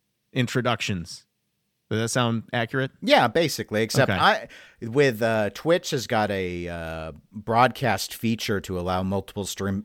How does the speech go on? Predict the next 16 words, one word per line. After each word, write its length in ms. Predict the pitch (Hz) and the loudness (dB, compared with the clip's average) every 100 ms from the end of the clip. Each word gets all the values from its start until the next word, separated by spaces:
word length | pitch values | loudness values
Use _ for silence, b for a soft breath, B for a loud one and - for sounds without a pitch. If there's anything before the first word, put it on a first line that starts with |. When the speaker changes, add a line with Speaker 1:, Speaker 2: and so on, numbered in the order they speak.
| - | -6
Speaker 2:
streams 460 | - 107 110 110 | -2 2 2 2
to 80 | 92 | -2
combine 400 | - 90 85 85 | -4 -2 0 -2
together, 360 | 78 90 90 87 | -2 -2 0 0
so 220 | - 101 | 0 2
they 140 | 160 | 2
could 400 | 196 202 127 - | 2 2 2 2
do 240 | - 123 113 | 8 10 10
it 160 | - - | 6 0
remotely. 680 | 98 90 90 85 80 73 - | 0 2 2 2 0 -4 -2
They 100 | 90 | 2
wouldn't 240 | 98 90 85 | 4 6 4
have 160 | 82 | 0
to 60 | 78 | -4
be 160 | 71 71 | -6 -6
together 460 | 67 73 69 73 | -6 -4 -4 -6